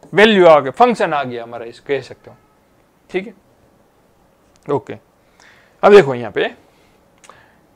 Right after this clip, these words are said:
डि-, इंटीग्रेशन की दो चीज बात बताई। इंटीग्रेशन देखिए, सबसे पहले क्या है, रिवर्स प्रोसेस है डिफरेंशिएशन की, ठीक है, ओके। इंटीग्रेशन काम कब आएगा, तो टोटल करना है,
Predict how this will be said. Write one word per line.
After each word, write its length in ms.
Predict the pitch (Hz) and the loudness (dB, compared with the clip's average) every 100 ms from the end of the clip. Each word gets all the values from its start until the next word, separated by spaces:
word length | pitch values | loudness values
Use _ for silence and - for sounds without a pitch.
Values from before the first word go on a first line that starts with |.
| _ _ _ | _ _ _
डि-, 300 | 147 170 208 | -12 -8 -4
इंटीग्रेशन 640 | 226 233 262 262 262 262 | -4 -2 2 2 2 -2
की 80 | 254 | -2
दो 160 | 226 226 | 2 2
चीज 220 | 226 247 | 2 -4
बात 260 | 196 190 190 | 2 4 4
बताई। 340 | 175 160 165 | 0 0 0
इंटीग्रेशन 640 | 170 202 262 233 269 254 254 | 0 2 4 6 4 4 2
देखिए, 320 | 240 247 262 | 2 2 2
सबसे 280 | 247 226 262 | 2 0 0
पहले 200 | 240 254 | 4 4
क्या 160 | 233 247 | 6 4
है, 60 | 196 | 6
रिवर्स 380 | 202 254 247 | 6 6 4
प्रोसेस 460 | - 240 233 240 240 | 4 2 4 0 -2
है 100 | 220 - | -14 -6
डिफरेंशिएशन 800 | 180 196 226 226 220 226 220 208 | -2 -2 -2 -4 -4 -6 -6 -8
की, 160 | 202 - _ | -12 -20 _
ठीक 180 | 214 202 | -16 -16
है, 80 | 226 _ | -20 _
ओके। 220 | - - - _ _ _ _ _ _ _ _ _ | -14 -14 -20 _ _ _ _ _ _ _ _ _
इंटीग्रेशन 640 | 180 214 269 262 269 262 262 | -8 -4 -4 0 0 0 -2
काम 280 | 233 247 254 | 2 2 2
कब 140 | 254 | 0
आएगा, 300 | 247 240 240 - _ | 2 0 -2 -8 _
तो 120 | 330 226 - - _ | -12 -12 -16 -20 _
टोटल 360 | 247 254 240 254 | 2 2 2 0
करना 260 | 180 165 147 | 0 -4 -6
है, 180 | 131 | -10